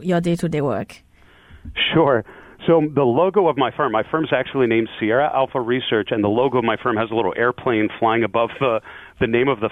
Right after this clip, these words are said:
Speaker 2: firm, and, and, and the name actually Sierra Alpha comes from, uh, aviation. So as a pilot, you're, you're taught situational awareness, and that's the abbreviation of Sierra Alpha. Um, and what that is, is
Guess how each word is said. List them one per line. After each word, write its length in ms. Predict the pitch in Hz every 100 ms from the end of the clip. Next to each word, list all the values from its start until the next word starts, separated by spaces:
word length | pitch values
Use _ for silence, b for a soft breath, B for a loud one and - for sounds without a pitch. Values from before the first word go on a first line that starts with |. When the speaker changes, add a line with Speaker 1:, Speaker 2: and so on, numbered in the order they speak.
| -
Speaker 2:
firm, 180 | 147 120
and, 240 | 110 123
and, 300 | 117 110 107
and 160 | 113 107
the 40 |
name 260 | 104 131 135
actually 440 | 123 - 123 110 - -
Sierra 340 | 104 117 104
Alpha 400 | 113 110 - 104 -
comes 200 | 110 107 -
from, 340 | 104 101 101 - B B B 113
uh, 140 | 104 -
aviation. 680 | 117 104 147 175 101 90 -
So 300 | 117 104 101 - B B -
as 100 | 107
a 40 | 104
pilot, 520 | - 131 143 120 113
you're, 240 | 107 104 -
you're 200 | 104 101
taught 260 | - 107 - -
situational 760 | 120 127 123 127 - 135 135
awareness, 480 | 101 101 117 98 92 -
and 120 | 95
that's 160 | 104 - -
the 180 | 98
abbreviation 640 | 101 95 104 101 104 - 101
of 80 | 95
Sierra 260 | - 101 95
Alpha. 460 | 98 95 - 92 92 B B B
Um, 160 | - 117
and 160 | 127 143
what 140 | 151
that 160 | 143 160
is, 140 | 202
is 100 | 127